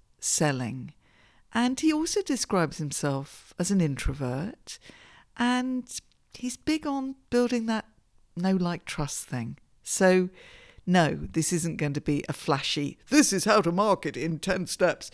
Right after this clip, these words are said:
your business." No. Enjoy. So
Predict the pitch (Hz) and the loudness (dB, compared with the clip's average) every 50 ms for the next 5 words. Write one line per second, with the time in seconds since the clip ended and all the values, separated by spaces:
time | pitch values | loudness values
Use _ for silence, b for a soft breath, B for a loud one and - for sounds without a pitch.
0 | B B B B B - 170 170 160 - 170 160 - 156 147 - - - 156 147 | B B B B B 0 0 0 2 0 0 0 0 -2 -4 -6 -4 -2 -2 -2
1 | 139 127 139 147 - - - _ - - _ - - - _ _ _ _ - _ | -2 -2 -6 -10 -14 -18 -20 _ -20 -20 _ -20 -20 -20 _ _ _ _ -20 _
2 | _ _ _ - 175 170 160 143 - 156 151 147 147 151 147 - - - _ _ | _ _ _ 0 0 0 0 0 0 0 0 0 -2 -4 -6 -10 -12 -16 _ _
3 | - - _ - - - - - - - - 349 349 311 254 196 | -20 -20 _ -20 -20 -20 -20 -16 -8 2 6 8 8 8 8 6